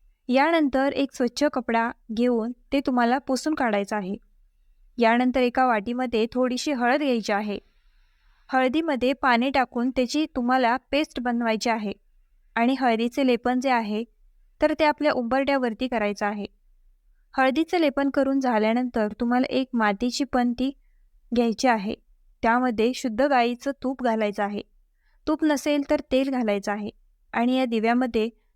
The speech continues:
तुम्हाला चार दिशेला चार वाती लावायच्या आहेत, म्हणजे चौमुखी दिवा जो आहे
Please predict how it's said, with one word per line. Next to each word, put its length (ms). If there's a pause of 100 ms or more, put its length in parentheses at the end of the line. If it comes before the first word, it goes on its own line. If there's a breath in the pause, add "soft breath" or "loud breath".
तुम्हाला 280 (100)
चार 280
दिशेला 520 (180)
चार 280
वाती 320
लावायच्या 400
आहेत, 200 (760)
म्हणजे 360 (140)
चौमुखी 540
दिवा 260
जो 120
आहे 320